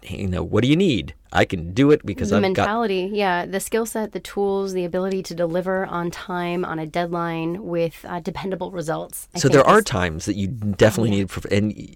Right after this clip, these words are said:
Speaker 1: you, even in your, there must be times that you feel like, "Oh, we can handle this. I'll pull out a camera and I'll take a picture of that thing." But
Speaker 2: There
Speaker 1: when do you cro-, when does it cross
Speaker 2: <clears throat>
Speaker 1: over that you're like, "I need,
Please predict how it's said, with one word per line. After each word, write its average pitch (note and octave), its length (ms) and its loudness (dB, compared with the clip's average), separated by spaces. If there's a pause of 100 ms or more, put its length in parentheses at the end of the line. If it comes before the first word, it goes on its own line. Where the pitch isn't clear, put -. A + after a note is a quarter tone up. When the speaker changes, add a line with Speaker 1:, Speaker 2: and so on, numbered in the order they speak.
(140)
Speaker 1:
you, B2+ 160 -4 (240)
even D3+ 240 4
in A#2+ 120 2
your, A#2+ 320 4 (360)
there F3 100 6
must A3+ 160 4
be A#2+ 80 0
times A2 320 2
that - 80 -10
you G#2+ 140 0
feel G#2+ 180 2
like, F#2 220 0
"Oh, C3 60 4
we F3+ 120 6
can G#2 140 0
handle F#2+ 260 2
this. - 200 -4
I'll A2+ 100 6
pull B2 180 4
out G#2 80 6
a G2 60 0
camera G2 340 0
and F#2 80 0
I'll F#2 80 0
take - 160 -2
a F#2 60 0
picture F#2 260 0
of F#2 100 4
that D#2 160 0
thing." F2 460 -2 (640)
But A#2+ 120 6
Speaker 2:
There B2+ 80 10
Speaker 1:
when D3+ 140 8
do F3 40 2
you F3 140 4
cro-, - 220 2
when C#3+ 120 4
does D#3 100 4
it D3 60 6
cross A#3 260 8
Speaker 2:
<clears throat> - 100 12
Speaker 1:
over A#2 180 10
that F#2 180 -2
you're F#2+ 180 0
like, F#2 300 -4
"I A2 140 2
need, G#2 360 0